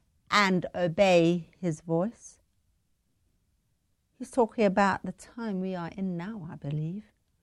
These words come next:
And what brings us into tribulation? The disobedience of man. When man disobeys the word of God and goes their own way,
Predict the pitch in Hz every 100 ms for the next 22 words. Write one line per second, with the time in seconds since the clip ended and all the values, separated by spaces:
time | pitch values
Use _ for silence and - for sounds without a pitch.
0 | _ _ _ _ - 240 311 311 302 320
1 | 302 320 285 311 285 285 - 330 269 294
2 | 285 277 277 - 320 440 _ _ _ _
3 | _ _ 330 - 233 254 220 226 196 233
4 | 262 302 294 294 277 156 147 143 _ _
5 | _ _ _ _ _ _ _ - 269 269
6 | 302 302 254 254 247 269 285 240 262 262
7 | 240 240 214 - 214 254 262 233 220 -
8 | 247 226 175 - 190 208 220 202 185 -
9 | 196 190 202 196 214 277 240 147